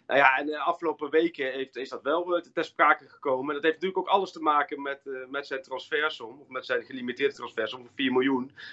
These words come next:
Ja, dat, dat, dat, dat ziet men ook in, eh, in Amsterdam als een buitenkantje om voor dat bedrag een, eh, een speler van het kaliber Berghuis binnen te kunnen halen.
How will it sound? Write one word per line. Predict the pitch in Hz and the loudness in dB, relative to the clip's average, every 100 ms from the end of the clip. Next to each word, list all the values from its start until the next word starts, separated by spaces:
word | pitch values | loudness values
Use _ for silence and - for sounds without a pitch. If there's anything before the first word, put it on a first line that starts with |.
| - | 4
Ja, | 113 107 | 10 10
dat, | 107 - - | 10 -2 -8
dat, | 113 - | -8 -6
dat, | 123 - 120 - | -10 -8 -10 -6
dat | 120 | -6
ziet | 139 123 | -6 0
men | 127 | 0
ook | 131 131 | 0 0
in, | 120 117 | 0 2
eh, | 120 98 | 0 0
in | 127 | 0
Amsterdam | 120 123 - 139 143 | -2 -2 2 2 2
als | 139 | -4
een | 120 | 2
buitenkantje | 139 147 151 143 147 - 156 156 _ _ _ | 4 4 -2 -4 -4 -6 -12 -12 _ _ _
om | 151 147 | -8 -6
voor | 151 | 0
dat | 151 151 | 0 0
bedrag | 156 147 156 156 - | -6 -2 -2 -2 -6
een, | 156 143 | -8 -6
eh, | 147 143 | -8 -8
een | 156 | -10
speler | - 156 151 | -4 -2 -2
van | 151 | -6
het | 147 | -8
kaliber | - 151 151 151 | -6 -6 -4 -2
Berghuis | 151 139 117 107 | -2 -4 -8 -10
binnen | - 104 | -8 -10
te | - | -12
kunnen | - 101 | -18 -10
halen. | 98 95 | -10 -10